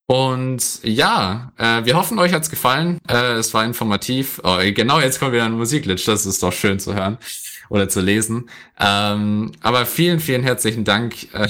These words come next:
<laughs> genau im Danken Musikglitch, nice. Vielen herzlichen Dank an alle. Und, ähm, in der Hinsicht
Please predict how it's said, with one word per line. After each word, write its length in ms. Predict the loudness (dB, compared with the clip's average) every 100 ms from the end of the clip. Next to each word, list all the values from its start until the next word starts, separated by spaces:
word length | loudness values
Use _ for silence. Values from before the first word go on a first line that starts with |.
| 2
<laughs> 160 | 2 0
genau 260 | 0 0 0
im 220 | 0 -4
Danken 380 | -2 -4 -2 -2
Musikglitch, 600 | -2 -2 -2 -2 -6 -4
nice. 220 | -6 -6 -10 -12 -6
Vielen 140 | 0 2
herzlichen 260 | 2 0
Dank 200 | 2 2
an 100 | 0
alle. 320 | 2 2 0 -4 -20 -20 _
Und, 540 | 0 2 2 0 0 -2 -4
ähm, 680 | 0 0 0 0 -2 -6 -10 -2
in 100 | 2
der 140 | 2
Hinsicht 500 | 2 0 -2 -4 -10